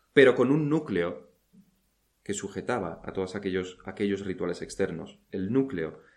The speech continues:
de la religión verdadera y pura. De hecho, todo comenzó con la fe. No comenzó con ritos y rituales, sino comenzó con la fe. Este era el núcleo,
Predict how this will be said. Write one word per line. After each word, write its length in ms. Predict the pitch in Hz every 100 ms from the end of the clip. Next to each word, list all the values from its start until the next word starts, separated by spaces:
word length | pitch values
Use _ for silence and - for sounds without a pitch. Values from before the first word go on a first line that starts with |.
| _
de 80 | 98
la 100 | 90
religión 380 | 87 90 104 98
verdadera 640 | 92 85 85 82 82 - _
y 120 | 104
pura. 380 | 101 101 85 - - _ _ _ _ _ _ _ _
De 80 | 107
hecho, 160 | 101 101
todo 240 | 104 95
comenzó 640 | 101 90 - 101 104 - - - -
con 220 | 107 95
la 120 | 85
fe. 340 | - 139 - _ _ - - - 101
No 160 | 101
comenzó 480 | 104 101 95 107 101
con 220 | 101 87
ritos 540 | 95 120 113 90 90 -
y 80 | 101
rituales, 640 | 92 104 95 85 85 - _ _ _ _ _
sino 340 | - 104 92 -
comenzó 720 | 92 90 - 101 - - _ -
con 120 | 87
la 100 | 82
fe. 280 | 82 78 -
Este 200 | 107 123
era 80 | 110
el 100 | 101
núcleo, 460 | 123 92 80 -